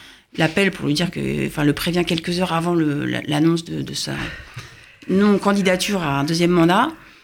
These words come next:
Mais, et puis là, il passe pas le pas parce qu'il reste quand même attaché au Parti socialiste, et puis il a raté la marche, quoi. Il a raté le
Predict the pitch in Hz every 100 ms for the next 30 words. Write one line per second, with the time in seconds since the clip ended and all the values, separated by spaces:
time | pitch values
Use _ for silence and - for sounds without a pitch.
0 | _ _ _ _ _ 190 214 262 254 -
1 | - 196 - 202 233 254 214 214 214 202
2 | 190 226 247 226 - 180 202 202 196 190
3 | 175 175 208 190 180 - 170 170 170 202
4 | - - - 185 165 151 160 170 175 156
5 | 151 - - 55 - - - - -